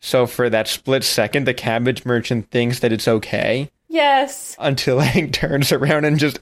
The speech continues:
Speaker 1: airbends the whole cart into the pirates.
Speaker 2: He's like, "This is Omashu all over again." And I think that's really smart that they have the cabbage merchant not just say, "My cabbages," but to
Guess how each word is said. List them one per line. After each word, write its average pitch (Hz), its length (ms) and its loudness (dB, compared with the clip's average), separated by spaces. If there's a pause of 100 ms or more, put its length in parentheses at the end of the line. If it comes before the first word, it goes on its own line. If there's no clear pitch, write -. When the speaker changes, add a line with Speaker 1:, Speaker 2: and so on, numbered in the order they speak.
Speaker 1:
airbends 143 560 0
the 143 140 2
whole 139 320 0
cart 139 440 -2
into 139 220 0
the 131 120 2
pirates. 127 760 -2
Speaker 2:
He's 494 220 4
like, 453 200 2
"This 427 140 0
is 440 180 -4
Omashu 349 680 2
all 320 320 4
over 277 260 2
again." 262 640 2 (720)
And 311 160 2
I 339 120 4
think 349 200 -2
that's 427 200 0
really 294 300 2
smart 262 480 -2
that 240 120 -4
they 220 120 0
have 220 420 0 (580)
the 277 100 -2
cabbage 214 380 -2
merchant 214 500 -2
not 196 440 -2
just 262 380 0
say, 214 260 2
"My 196 240 -2
cabbages," 202 840 -2 (480)
but 233 220 -2
to 226 440 -2